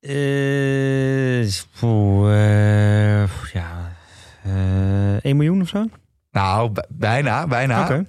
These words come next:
Speaker 2: Maar dan moeten ze er wel drie, <laughs> drieënhalf keer doorheen.
Speaker 1: Jezus.
Speaker 2: Drieënhalf miljoen, en meer dan drieënhalf miljoen
Speaker 1: Ja,
Speaker 2: mensen
Speaker 1: joh.
Speaker 2: ruim passeren elke dag, lopen door Shinjuku Station heen.
Speaker 1: Is dat ook heel groot of is het gewoon echt
Speaker 2: We-, waanzinnig groot.
Speaker 1: heel druk, ja.
Speaker 2: Waanzinnig. En heel, heel druk.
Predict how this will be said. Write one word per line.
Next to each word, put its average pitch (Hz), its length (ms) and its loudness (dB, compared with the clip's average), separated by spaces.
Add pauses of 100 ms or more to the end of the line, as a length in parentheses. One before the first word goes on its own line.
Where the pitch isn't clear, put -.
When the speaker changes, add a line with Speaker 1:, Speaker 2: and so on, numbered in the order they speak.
Speaker 2:
Maar 143 480 0
dan 135 160 0
moeten 160 240 0
ze 131 120 -2
er 131 60 2
wel 156 420 0
drie, 156 460 0
<laughs> 135 120 2
drieënhalf 185 720 0
keer 165 180 0
doorheen. 156 460 0
Speaker 1:
Jezus. 117 600 0 (160)
Speaker 2:
Drieënhalf 175 840 0
miljoen, 160 360 2
en 156 120 0
meer 190 220 0
dan 170 140 -2
drieënhalf 143 400 0
miljoen 131 260 0
Speaker 1:
Ja, 127 100 4
Speaker 2:
mensen 165 180 2
Speaker 1:
joh. 185 80 0
Speaker 2:
ruim 170 360 -2 (140)
passeren 165 560 -2
elke 165 320 -2
dag, 139 340 -4
lopen 147 400 0
door 127 180 0
Shinjuku 123 380 0
Station 104 340 -2
heen. 90 100 -8
Speaker 1:
Is 143 100 0
dat 135 180 2
ook 135 100 -2
heel 127 180 2
groot 139 240 0
of 170 140 0
is 147 80 2
het 139 100 -6
gewoon 135 200 -2
echt 123 160 -2
Speaker 2:
We-, 139 240 0
waanzinnig 123 520 0
groot. - 140 -4
Speaker 1:
heel 113 120 2
druk, 104 260 0
ja. 98 60 -2
Speaker 2:
Waanzinnig. 92 560 -2
En 113 180 -2
heel, 113 260 2
heel 117 220 2
druk. 87 360 -4